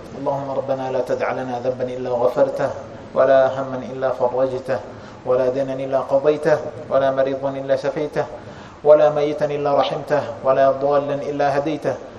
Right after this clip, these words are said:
ولا حاجة من حوائج الدنيا إلا قضيتها ويسرتها يا رب العالمين. ربنا لا تزغ قلوبنا بعد إذ هديتنا، وهب لنا من لدنك رحمة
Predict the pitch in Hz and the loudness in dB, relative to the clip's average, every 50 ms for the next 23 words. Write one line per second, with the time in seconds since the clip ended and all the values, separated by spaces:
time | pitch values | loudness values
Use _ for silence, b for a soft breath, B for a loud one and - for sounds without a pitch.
0 | - - - 165 - - 147 139 123 - - 151 139 135 131 131 147 135 - 139 | -18 -4 2 2 4 4 4 2 2 0 -2 -2 0 -2 0 -2 -2 -4 -4 -8
1 | 135 127 120 - 135 139 131 120 127 127 - 139 135 135 131 127 123 135 135 135 | -8 -8 -8 -6 -4 -4 -4 -4 -6 -8 -6 -6 -6 -4 -6 -6 -6 -6 -4 -4
2 | 131 127 123 - 131 131 127 131 135 127 127 - 143 135 131 127 117 110 123 123 | -4 -4 -4 -4 -2 -2 0 2 0 -2 0 0 0 2 2 2 2 2 4 4
3 | 123 - - 135 127 - - 139 131 135 131 123 123 131 139 135 127 143 151 151 | 2 2 0 -4 -4 -2 -2 -4 -2 -2 -2 -2 0 0 0 0 2 2 2 0
4 | 160 151 131 110 104 B B B B B B B 135 135 131 147 143 143 139 135 | 0 -2 -6 -8 -10 B B B B B B B 2 2 4 4 2 4 4 4
5 | 135 139 131 - 139 131 131 139 135 127 - 131 131 131 131 131 131 139 135 135 | 6 6 6 4 2 -4 -2 -2 -2 -2 0 -2 -2 0 0 4 6 6 6 6
6 | 120 110 - - - - - - - 131 - 131 139 135 127 131 127 127 123 139 | 2 -2 -4 -8 -10 -12 -4 2 2 2 4 4 4 2 2 2 0 0 0 0
7 | 131 - 156 151 147 131 120 117 127 127 131 135 135 143 147 143 139 135 143 139 | 0 2 0 0 2 0 0 2 2 2 2 2 0 0 -2 -2 -2 -2 -2 2
8 | 139 139 135 151 139 - 151 160 165 160 - 170 165 165 | 2 2 2 0 -4 -2 2 4 4 2 2 0 0 -2